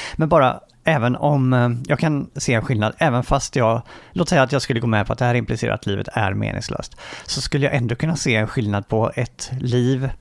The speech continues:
som är meningslöst i den här betydelsen av lidande och ett med njutning och lycka, och jag skulle välja ett lyckligt liv.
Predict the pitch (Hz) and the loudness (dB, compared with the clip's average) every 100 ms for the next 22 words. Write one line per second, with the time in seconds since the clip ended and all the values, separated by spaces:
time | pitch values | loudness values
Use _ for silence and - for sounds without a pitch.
0 | - - 127 117 113 - 131 104 104 101 | -12 -4 0 0 0 0 0 0 -2 -4
1 | 107 104 104 107 - - 113 - - - | -2 -2 -2 -4 -6 -4 -6 -6 -14 -14
2 | - 123 107 - 135 120 104 101 104 135 | -2 -2 0 -2 0 0 0 0 0 -2
3 | - 123 - - 107 104 95 110 107 117 | -2 -4 -4 -6 -2 0 0 -2 0 0
4 | 107 113 110 120 - 120 117 107 113 110 | -2 -4 -2 -4 -4 -2 0 -2 -2 -2
5 | 117 104 107 113 110 - 117 - 127 127 | 0 0 -2 -4 -6 -6 -6 -6 -8 -6
6 | - - | -6 -8